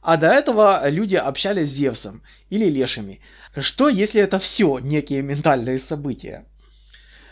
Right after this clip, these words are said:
Э, но по большей части Свинберн, э, разбирает старые доказательства, э, еще Фомы Аквинского, те самые, которые опроверг Кант,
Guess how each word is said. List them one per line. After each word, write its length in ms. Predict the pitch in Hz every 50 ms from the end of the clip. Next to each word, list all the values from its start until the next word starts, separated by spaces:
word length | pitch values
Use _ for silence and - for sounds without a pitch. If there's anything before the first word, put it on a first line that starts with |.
| - - -
Э, 180 | - 147 147 147
но 180 | 165 277 311 311
по 120 | 311 208
большей 280 | 180 277 311 - 294 226
части 600 | - 233 240 226 - 202 185 175 175 147 135 127
Свинберн, 540 | - - 190 214 202 180 180 160 151 135 -
э, 140 | 139 139 139
разбирает 580 | 143 143 139 156 151 180 175 147 131 131 -
старые 440 | 127 - - 190 170 156 131 117 107
доказательства, 880 | 107 123 117 - 147 208 254 285 277 226 - - - 175 165 160 151 - - - - - - - -
э, 420 | - 147 143 143 139 139 135 135 131
еще 280 | 110 135 - - 180 165
Фомы 380 | 151 - 180 175 175 175 156 -
Аквинского, 920 | - - 123 - - 202 269 311 269 - - 180 165 165 160 156 143 135
те 100 | - 185
самые, 420 | 170 - 208 196 180 156 147 131 123
которые 380 | - 127 - 160 151 139 127
опроверг 580 | - 127 - 143 135 139 143 131 - - - - _
Кант, 380 | - - 247 302 294 269 -